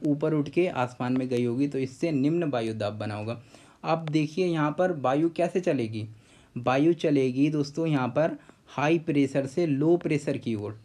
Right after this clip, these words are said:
क्योंकि यहाँ से वायु उठ के ऊपर चली गई। तो यहाँ पर जो रिक्त स्थान बचा, इस रिक्त स्थान को भरने के लिए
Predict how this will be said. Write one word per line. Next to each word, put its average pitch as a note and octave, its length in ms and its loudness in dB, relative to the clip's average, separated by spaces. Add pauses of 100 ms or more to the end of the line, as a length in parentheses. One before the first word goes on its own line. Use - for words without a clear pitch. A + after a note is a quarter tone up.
(140)
क्योंकि D#3 240 0
यहाँ D3+ 260 2
से F3+ 120 -2
वायु D#3 300 2
उठ D#3+ 140 0
के F3 120 0
ऊपर D#3 300 0
चली E3+ 260 0
गई। E3 200 -2 (520)
तो F#3 80 4
यहाँ F3 200 2
पर F#3 140 0
जो F#3 140 4
रिक्त D3+ 400 0
स्थान E3 380 -2
बचा, A#2+ 280 -2 (120)
इस F3+ 240 0
रिक्त D#3 400 -4
स्थान C#3 460 -2
को E3 220 0
भरने C3 400 0
के C#3+ 140 -2
लिए C3 360 -2